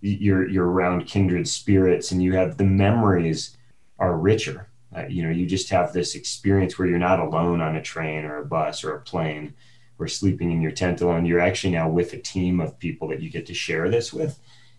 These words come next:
And it's, you know, I've always, I think my attraction to outdoor adventure sports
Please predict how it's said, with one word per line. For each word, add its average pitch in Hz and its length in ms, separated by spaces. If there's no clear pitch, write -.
And 104 180
it's, - 300
you 120 100
know, 120 100
I've - 200
always, 127 440
I - 100
think 127 220
my 120 160
attraction 90 840
to - 180
outdoor 85 420
adventure 85 540
sports - 540